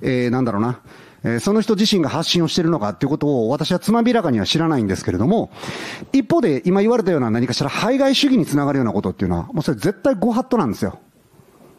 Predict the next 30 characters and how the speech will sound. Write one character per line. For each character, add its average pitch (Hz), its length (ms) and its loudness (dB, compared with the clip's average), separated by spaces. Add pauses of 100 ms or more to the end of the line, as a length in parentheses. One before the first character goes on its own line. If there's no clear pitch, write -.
(640)
令 233 180 2
和 208 80 2
新 202 220 0
選 208 180 2
組 208 180 2
の、 214 400 0
え 127 220 0
ー、 117 60 -2
理 180 140 4
念 143 200 2
っ 90 40 -2
て 127 100 2
い - 20 4
う - 20 4
も 131 100 4
の 117 100 0
と 202 100 0
は 95 320 0
大 254 160 2
き - 100 -8
く - 80 -2
離 214 280 2
れ 220 40 0
て 226 120 0
る 214 40 4
も 226 120 4
の 180 60 2
で 104 80 -4
す - 80 -4
ね。 120 180 0